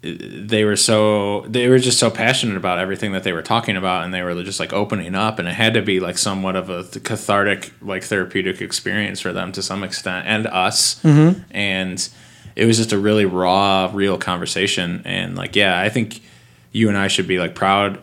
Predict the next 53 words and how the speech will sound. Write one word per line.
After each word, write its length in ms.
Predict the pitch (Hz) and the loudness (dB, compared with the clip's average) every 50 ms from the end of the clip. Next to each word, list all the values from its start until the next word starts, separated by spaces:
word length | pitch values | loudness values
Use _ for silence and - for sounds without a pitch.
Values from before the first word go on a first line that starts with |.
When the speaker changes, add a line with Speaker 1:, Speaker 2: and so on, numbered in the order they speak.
| - | -6
Speaker 1:
and 200 | - 92 90 95 | -6 -4 -2 0
they 120 | 98 107 110 | 2 2 2
should 300 | - - 98 90 85 - | 4 2 0 0 0 -2
be 120 | 80 80 | -4 -4
proud 300 | - - 92 90 95 101 | -2 0 2 2 4 2
of 80 | 92 85 | 2 0
that 120 | 80 80 | -2 -2
episode, 500 | 78 78 - 82 - 87 85 82 85 - | -4 -4 -6 -6 -6 -6 -6 -6 -6 -8
'cause 360 | - 82 82 85 85 - - - - - _ _ | -8 -8 -6 -6 -6 -8 -10 -12 -16 -20 _ _
I 60 | - 104 | -4 -2
think 320 | 107 98 104 - - - | -2 -2 -4 -8 -10 -8
we've 320 | - 139 135 123 117 113 117 | -4 4 6 6 6 6 6
received 380 | 113 110 107 - 135 117 104 | 4 4 4 4 4 2 2
really 240 | 101 104 104 104 98 | 0 0 0 0 0
good 180 | 95 98 85 82 | 0 -2 -4 -4
feedback 540 | - - 98 92 85 85 85 85 85 - - | -4 -4 -4 -4 -4 -6 -8 -8 -8 -10 -10
that, 140 | - - | -10 -10
like, 160 | 64 82 90 - | -8 -8 -8 -6
a 20 | |
lot 140 | 85 - 90 | -6 -6 -6
of 80 | - | -6
people 260 | - - 92 90 90 90 | -6 -8 -6 -6 -8 -8
enjoyed 320 | - - 85 71 78 76 | -8 -8 -8 -6 -6 -6
it, 260 | 65 55 52 - - | -6 -8 -10 -10 -8
so 200 | - - 82 82 165 | -8 -6 -2 2 6
Speaker 2:
Yeah, 200 | 151 147 123 117 | 8 8 8 8
for 140 | 110 - 123 | 4 0 -2
Speaker 1:
that 20 | |
Speaker 2:
sure. 180 | - - 131 160 | 2 6 8 8
Speaker 1:
was 140 | 185 160 170 | 8 8 8
one 100 | 175 160 | 8 8
of 100 | 139 135 | 8 8
our 120 | 123 117 | 6 4
better 280 | 110 113 110 110 107 101 | 4 4 4 4 4 2
ones. 460 | 101 104 101 92 87 85 85 85 - | 2 0 -2 -4 -4 -6 -6 -6 -4
Like, 300 | 95 87 87 87 - - - - - - - - - - - - - | -4 -4 -4 -6 -8 -14 -20 -20 -20 -20 -20 -20 -20 -20 -20 -8 -2
if 260 | 123 123 113 - 120 | 0 0 0 0 2
you 220 | 120 131 143 151 | 6 8 8 10
don't 200 | 143 151 147 135 | 10 10 8 8
listen 220 | 135 127 - 131 120 | 8 8 6 6 4
to 60 | 117 | 4
all 100 | 120 123 | 4 4
our 100 | 120 113 | 4 2
stuff, 420 | - - 117 110 123 131 - - - - - - _ _ _ _ | 2 2 4 2 2 2 0 -6 -16 -20 -20 -20 _ _ _ _
totally 420 | - - 113 113 117 120 120 113 | -2 2 4 4 6 6 6 4
cool, 520 | 110 - 113 104 104 110 127 143 139 - - - - - _ _ _ _ _ _ _ _ - | 4 2 2 2 2 2 2 0 0 -4 -12 -20 -20 -20 _ _ _ _ _ _ _ _ -2
but 180 | - 110 107 | 0 0 2
you 120 | 107 113 110 | 4 4 4
should 180 | 110 117 113 110 | 4 4 4 2
listen 240 | 110 104 - 113 107 | 2 2 0 0 0
to 60 | 95 | 0
that 280 | 95 101 107 117 117 123 | 2 4 4 4 4 4
one, 380 | 131 131 135 135 143 143 139 | 4 4 4 4 2 0 -2